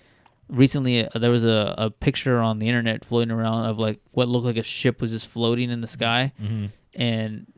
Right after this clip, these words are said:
Speaker 1: w-, reality, it was just, like, th-, that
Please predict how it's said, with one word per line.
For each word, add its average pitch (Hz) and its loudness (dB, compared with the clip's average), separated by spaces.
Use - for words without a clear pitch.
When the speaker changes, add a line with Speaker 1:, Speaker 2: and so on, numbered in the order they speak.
Speaker 1:
w-, 123 -12
reality, 120 2
it 113 2
was 113 -2
just, 113 -4
like, 107 -6
th-, 117 -4
that 113 0